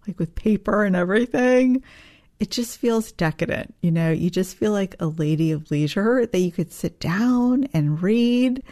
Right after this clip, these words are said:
So that's what I felt like yesterday, except when I couldn't sleep because I was dreaming about the Holocaust. Maybe not the best thing, but that's where I am today. A little tired, but that's okay. And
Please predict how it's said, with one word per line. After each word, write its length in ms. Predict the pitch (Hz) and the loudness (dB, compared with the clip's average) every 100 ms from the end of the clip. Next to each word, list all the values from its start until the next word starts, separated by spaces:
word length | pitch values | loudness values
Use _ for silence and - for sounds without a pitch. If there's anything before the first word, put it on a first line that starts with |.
| - - - _ | -20 -20 -20 _
So 160 | - 220 | -4 -2
that's 340 | 202 202 - | 0 -2 -4
what 100 | 190 | -4
I 120 | 175 165 | -2 -2
felt 320 | - 165 - | -4 -6 -2
like 280 | 185 180 - | -2 -2 -2
yesterday, 840 | 175 175 - 220 240 247 254 269 - _ _ _ _ - | -4 -4 -2 0 2 2 2 0 -2 _ _ _ _ -14
except 380 | 220 - 170 160 | -12 -2 -2 0
when 140 | 160 | 0
I 80 | 156 | 0
couldn't 300 | - 180 165 | 0 -2 -2
sleep 440 | - 156 151 151 | -4 0 0 0
because 320 | - 147 170 165 | -4 -4 -2 -2
I 80 | |
was 220 | 147 147 143 | -2 -2 -4
dreaming 460 | - 147 147 143 | -2 0 2 2
about 260 | 151 - - | 0 -2 -2
the 80 | 156 | -4
Holocaust. 960 | 175 170 226 - 277 247 269 311 - - _ _ _ _ _ _ _ _ | -2 0 0 0 -2 2 2 0 -10 -20 _ _ _ _ _ _ _ _
Maybe 280 | 185 175 180 | -2 0 0
not 220 | 180 170 | -2 -2
the 80 | 196 | -2
best 320 | 214 277 - | 0 0 -2
thing, 460 | 330 254 254 262 269 - - - _ _ - | 0 4 4 2 -2 -14 -20 -20 _ _ 0
but 360 | 180 139 - _ _ _ | 2 2 -6 _ _ _
that's 260 | - 180 - | -4 -4 -4
where 120 | 165 | -4
I 100 | 156 | -2
am 300 | 147 139 131 | 0 0 0
today. 520 | 131 160 - - - 160 - | -4 -4 -4 -4 -6 -8 -6
A 80 | 180 | -2
little 240 | 208 262 | 0 -2
tired, 720 | - 247 202 202 202 214 220 | -4 -4 -2 0 0 0 -2
but 120 | - | -8
that's 240 | 165 147 - | -4 -6 -4
okay. 460 | 156 - - - 185 _ _ _ _ _ _ _ _ _ | -4 -4 -6 -6 -8 _ _ _ _ _ _ _ _ _
And 220 | 240 247 | 2 2